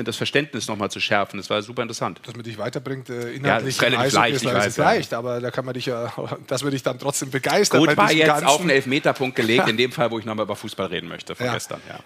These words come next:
Speaker 2: Aber tatsächlich ist es so, es, es waren wirklich Punkte dabei, wo der dir, ähm,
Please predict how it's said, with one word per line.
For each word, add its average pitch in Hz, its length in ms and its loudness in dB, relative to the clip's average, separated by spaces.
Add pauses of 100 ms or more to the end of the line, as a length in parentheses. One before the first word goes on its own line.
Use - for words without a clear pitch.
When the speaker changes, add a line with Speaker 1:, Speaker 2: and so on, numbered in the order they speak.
(120)
Speaker 2:
Aber 156 160 4
tatsächlich 185 400 2
ist 170 120 0
es 143 120 -2
so, 143 100 -2
es, 139 140 0
es 143 180 -4
waren 143 140 2
wirklich 175 240 0
Punkte 190 300 0
dabei, 175 460 2 (320)
wo 143 140 2
der 151 180 2
dir, 143 640 2 (120)
ähm, 135 420 -4